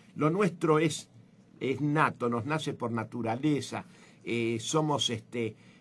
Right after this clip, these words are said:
nos enfermamos, sufrimos por Central. Y bueno, hay otros que no. Yo tengo un poema que dice, "Hay clubes y clubes.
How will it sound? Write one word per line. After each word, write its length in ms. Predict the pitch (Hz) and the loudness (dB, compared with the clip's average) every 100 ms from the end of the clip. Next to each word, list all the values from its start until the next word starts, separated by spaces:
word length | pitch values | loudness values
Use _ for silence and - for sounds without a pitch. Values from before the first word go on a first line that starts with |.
| - | -6
nos 200 | 131 131 | -2 0
enfermamos, 840 | 131 117 131 139 180 156 123 117 | -2 -2 0 2 6 6 6 0
sufrimos 680 | 135 147 - 196 180 131 113 | -2 -4 2 4 6 4 2
por 220 | 117 107 | 0 -2
Central. 680 | 147 135 170 160 120 95 78 - - - - - _ | -6 -6 0 4 4 0 -10 -20 -20 -20 -20 -20 _
Y 180 | 127 143 | -2 0
bueno, 420 | 156 170 143 139 | 2 2 4 2
hay 260 | 135 147 175 | 0 0 -2
otros 280 | 180 170 170 | -2 -2 -2
que 160 | 170 | -2
no. 200 | 175 156 | 2 2
Yo 160 | 123 175 | 0 -2
tengo 180 | 180 175 | -2 0
un 80 | 160 | 0
poema 300 | 170 170 151 | 2 2 0
que 120 | 143 | 0
dice, 440 | 147 160 156 127 - _ _ - - - | -2 -2 -2 -4 -6 _ _ -20 -20 0
"Hay 240 | - 175 160 | 4 6 4
clubes 600 | - 190 208 170 147 - | -2 -2 0 0 0 -4
y 80 | 117 | -8
clubes. 840 | - 214 156 104 92 - - - | -4 0 0 0 -4 -8 -12 -14